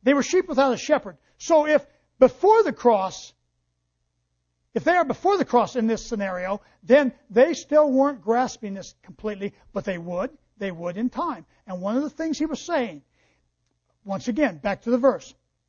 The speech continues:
"If ye abide in me, and my" what? Words. Whose words? Well, those would be Christ's.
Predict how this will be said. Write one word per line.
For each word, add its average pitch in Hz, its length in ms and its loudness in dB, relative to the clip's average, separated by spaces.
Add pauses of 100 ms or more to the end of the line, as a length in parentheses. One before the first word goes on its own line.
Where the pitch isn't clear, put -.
(500)
"If 202 180 -4
ye 214 280 0
abide 311 460 0
in 196 180 -4
me, 165 340 -18 (320)
and 208 200 -2
my" 226 240 2
what? 247 360 -4 (1040)
Words. 220 580 -4 (1000)
Whose 311 260 0
words? 202 280 -4 (220)
Well, 196 80 -14
those 214 180 -2
would 254 80 -6
be 277 80 -4
Christ's. - 640 -14